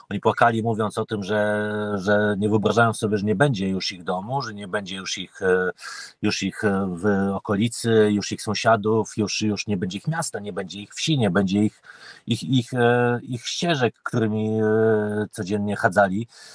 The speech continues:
i że oni, że za wszelką cenę chcą tam wrócić, choćby nie wiem co, ale pod warunkiem, że to będzie dalej Ukraina, tak? I ten pastor, e, Oleg Szatałow, on powiedział, że nawet jeśli to będzie Rosja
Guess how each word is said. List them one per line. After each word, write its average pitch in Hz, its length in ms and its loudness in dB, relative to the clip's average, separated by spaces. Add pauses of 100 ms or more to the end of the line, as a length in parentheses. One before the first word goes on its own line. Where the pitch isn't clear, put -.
(200)
i 131 120 -4
że 117 100 0
oni, 131 260 -2
że 120 160 -4
za 135 80 2
wszelką 151 280 0
cenę 143 200 2
chcą 135 160 -2
tam 123 140 0
wrócić, 135 340 0
choćby 123 280 0
nie 135 100 2
wiem 123 140 0
co, 110 320 0 (580)
ale 123 540 4 (200)
pod 104 100 -8
warunkiem, 123 400 -2
że 120 100 -4
to 120 100 -2
będzie 110 200 0
dalej 113 200 2
Ukraina, 104 500 -4
tak? 110 300 -6 (320)
I 104 80 -4
ten 156 260 0 (160)
pastor, 120 500 2
e, 98 640 -10
Oleg 120 280 2
Szatałow, - 560 -8
on 107 100 -8
powiedział, 113 360 0
że 101 440 -2 (880)
nawet 117 120 -2
jeśli 120 120 -2
to 127 80 2
będzie 113 220 0
Rosja 113 380 0